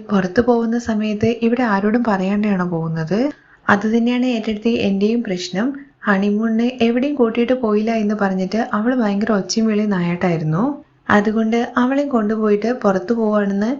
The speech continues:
അബി എൻ്റെ അടുത്ത് വന്ന് പറഞ്ഞു. അതും എപ്പോഴാ? ഇന്നലെ രാത്രി.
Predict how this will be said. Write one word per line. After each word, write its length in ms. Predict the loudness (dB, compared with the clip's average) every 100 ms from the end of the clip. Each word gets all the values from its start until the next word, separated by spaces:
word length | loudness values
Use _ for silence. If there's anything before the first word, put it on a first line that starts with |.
| -8 _ 0
അബി 220 | 2 2
എൻ്റെ 220 | 0 0
അടുത്ത് 140 | 0 0
വന്ന് 260 | 0 0 0
പറഞ്ഞു. 320 | 0 -2 -4 -2
അതും 300 | -2 0 0
എപ്പോഴാ? 420 | 0 0 0 0 0
ഇന്നലെ 300 | 0 2 0
രാത്രി. 440 | 0 -2 -2 0